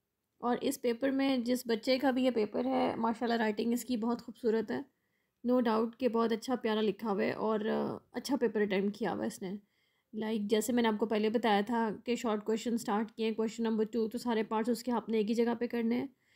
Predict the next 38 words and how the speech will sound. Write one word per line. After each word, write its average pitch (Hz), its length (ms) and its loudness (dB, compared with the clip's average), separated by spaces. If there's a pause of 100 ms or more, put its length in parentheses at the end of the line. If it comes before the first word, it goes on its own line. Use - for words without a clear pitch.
(280)
उसके 226 240 -2
बाद 214 220 2
आपने 208 260 2
नेक्स्ट 214 280 -2
क्वेश्चन 226 320 0
स्टार्ट 214 320 0
करना 208 260 0
है। 233 160 -2 (720)
एक 269 240 2
जो 320 100 4
इस 311 200 2
बच्चे 277 280 2
की 277 120 0
बात 240 440 2
मुझे, 254 440 4
अ, - 420 2 (440)
अच्छी 269 300 0
नहीं 269 280 4
लगी 240 360 4 (140)
और 233 120 4
जो 233 100 6
एग्जामिनर 226 460 4
को 247 140 4
भी 254 140 2
अच्छी 269 240 0
नहीं 233 120 2
लगेगी, 196 460 -2 (460)
वो 277 120 4
ये 277 300 4
कि 294 120 -2
इसने 302 240 -2
मार्जिन्स 254 640 0
लिखने 269 420 2
के 285 180 0
बाद 208 420 4
ड्रॉ 196 280 0
किए 214 260 -10
हैं, 208 120 -10